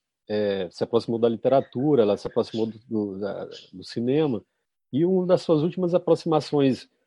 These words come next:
e, e mais frutíferas, até eu diria, foi a aproximação com a música, né? Com as tradições culturais. Então,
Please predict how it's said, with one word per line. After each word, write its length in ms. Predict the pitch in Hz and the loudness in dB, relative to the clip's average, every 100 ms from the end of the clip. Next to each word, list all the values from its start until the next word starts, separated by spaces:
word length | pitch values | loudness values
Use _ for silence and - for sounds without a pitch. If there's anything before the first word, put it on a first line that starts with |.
| _ - | _ -2
e, 280 | 131 131 127 | -2 0 0
e 60 | |
mais 240 | 127 175 - | 2 2 2
frutíferas, 800 | 175 - - 190 - 131 104 85 - | -2 -4 -2 -4 0 0 0 -4 -12
até 240 | 98 - | -8 0
eu 100 | 117 | 2
diria, 500 | 107 98 113 180 135 - _ _ _ _ - | 2 -2 -4 -6 -10 -16 _ _ _ _ 2
foi 180 | 127 | 4
a 40 | 156 | 4
aproximação 640 | 156 151 160 147 - 151 | 4 2 2 -2 0 -2
com 220 | 151 175 | 0 -4
a 60 | 202 | -2
música, 500 | 156 139 127 - 107 | 0 2 0 -2 -2
né? 180 | 123 151 - | -2 -6 -6
Com 100 | 113 | -6
as 120 | - | -4
tradições 520 | 117 113 - 117 113 | -2 -2 -2 -6 -6
culturais. 640 | - 113 147 123 120 120 98 | -6 -6 -2 0 2 0 -2
Então, 320 | 95 110 | -4 -6